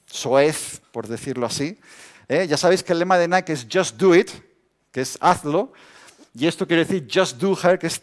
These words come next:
tíratela, ¿no? Con perdón de todos los presentes. Y fijaros qué cara. ¿Eh? Bueno,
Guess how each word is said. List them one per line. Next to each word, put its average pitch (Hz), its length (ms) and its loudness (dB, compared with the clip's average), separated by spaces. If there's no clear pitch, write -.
tíratela, 120 540 2
¿no? 151 260 -6
Con 101 140 -12
perdón 110 380 -2
de 90 320 -8
todos 104 180 -10
los 98 120 -16
presentes. - 600 -14
Y 127 80 -10
fijaros 143 360 -4
qué 139 100 -8
cara. 85 300 -6
¿Eh? 202 180 -6
Bueno, 247 400 4